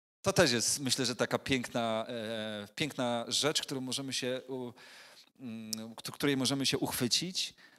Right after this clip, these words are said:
że Bóg stawia granice. Bóg stawia granice. I co prawda, e, fragment, który teraz chciałbym przytoczyć, on może, em, no, nie,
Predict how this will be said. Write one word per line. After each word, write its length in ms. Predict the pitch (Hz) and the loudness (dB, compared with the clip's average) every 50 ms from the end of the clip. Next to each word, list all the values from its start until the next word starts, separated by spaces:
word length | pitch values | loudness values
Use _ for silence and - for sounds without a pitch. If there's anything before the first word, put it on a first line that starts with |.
| _ - | _ 0
że 180 | - 123 143 | 2 2 2
Bóg 640 | 139 143 143 110 107 104 98 147 202 233 220 - - | 2 -2 -6 -12 -6 2 6 6 8 6 6 6 4
stawia 840 | - - - - - 139 156 160 143 143 147 147 143 139 139 143 143 - | 6 4 4 4 4 4 4 4 2 2 2 2 2 2 0 -2 -6 -8
granice. 680 | - 107 117 113 117 117 113 107 98 - - - 104 110 - _ _ _ _ - | -6 -2 2 2 2 2 2 0 -2 -4 -4 -4 -6 -10 -14 _ _ _ _ -18
Bóg 340 | 107 101 101 170 180 - | -12 -2 0 0 2 4
stawia 360 | - - - 147 135 131 135 123 | 4 4 4 2 2 0 -2 -4
granice. 560 | 117 113 113 107 101 92 - - 110 107 113 - _ _ _ _ _ _ _ _ - - - - - - - _ _ _ _ _ _ _ _ _ _ _ _ _ _ _ _ _ _ _ _ _ _ _ _ _ | -4 -6 -6 -6 -8 -8 -8 -10 -10 -10 -14 -18 _ _ _ _ _ _ _ _ -20 -20 -20 -20 -20 -20 -20 _ _ _ _ _ _ _ _ _ _ _ _ _ _ _ _ _ _ _ _ _ _ _ _ _
I 80 | - 131 | -8 -6
co 120 | - - | -4 -4
prawda, 600 | 127 - 190 185 170 170 180 170 160 156 - - - - - _ _ _ _ _ _ _ _ _ _ _ _ _ _ _ _ _ _ _ - - _ _ _ _ _ _ _ _ | 0 0 0 0 2 2 4 4 4 2 -2 -4 -10 -20 -20 _ _ _ _ _ _ _ _ _ _ _ _ _ _ _ _ _ _ _ -20 -20 _ _ _ _ _ _ _ _
e, 320 | 101 113 127 120 117 117 | -16 -10 -6 -4 -4 -4
fragment, 600 | 107 - - - 135 160 196 185 185 175 156 147 | -4 -4 -2 4 6 6 6 8 6 4 4 2
który 220 | - - 147 143 139 | 2 2 2 4 8
teraz 360 | - 170 180 160 135 - - | 8 8 8 8 6 4 4
chciałbym 320 | - - 160 143 135 143 | 6 6 6 6 6 6
przytoczyć, 480 | 123 - 139 - 185 185 - 160 - - | 6 6 6 8 8 8 8 6 4 4
on 120 | 165 165 | 2 2
może, 540 | 160 160 165 156 143 - 160 160 160 160 156 156 - - - - - - - - - - - | 4 6 6 8 8 8 6 6 6 6 4 2 -2 -12 -14 -14 -14 -16 -16 -20 -20 -18 -12
em, 280 | - 127 131 131 131 | -8 -6 -6 -4 -2
no, 120 | 139 151 151 | 0 0 2
nie, 600 | 156 156 151 156 156 160 156 165 180 175 165 | 4 4 4 4 4 4 4 6 6 6 6